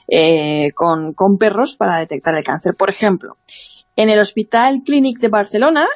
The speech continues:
tenían en el dos mil diecisiete un proyecto de investigación con una perrita muy bonita, una mezcla de, de retriever y pitbull, eh, que se llamaba Blood,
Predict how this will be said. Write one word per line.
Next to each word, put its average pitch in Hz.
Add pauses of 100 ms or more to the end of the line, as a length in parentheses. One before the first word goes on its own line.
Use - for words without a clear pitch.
(100)
tenían 190
en 202
el 190
dos 185
mil 196
diecisiete 226
un 240
proyecto 185
de 185
investigación 185
con 180
una 170
perrita 175 (220)
muy 202
bonita, 180
una -
mezcla 185
de, 180
de 175
retriever 190 (460)
y 175
pitbull, 196
eh, 196
que 196
se 190
llamaba 175
Blood, 196